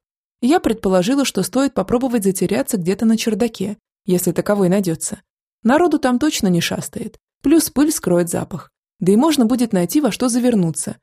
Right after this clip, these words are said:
чтобы дополнительно приглушить человеческий аромат. Повезло, что нравы у меня местным не соответствуют.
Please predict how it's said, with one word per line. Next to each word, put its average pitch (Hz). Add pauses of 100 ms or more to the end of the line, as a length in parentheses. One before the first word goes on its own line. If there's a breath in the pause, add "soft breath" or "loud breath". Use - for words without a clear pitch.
(180)
чтобы 214
дополнительно 220
приглушить 160
человеческий 170
аромат. 165 (560)
Повезло, 294
что -
нравы 262
у -
меня 254
местным 254
не 180
соответствуют. 185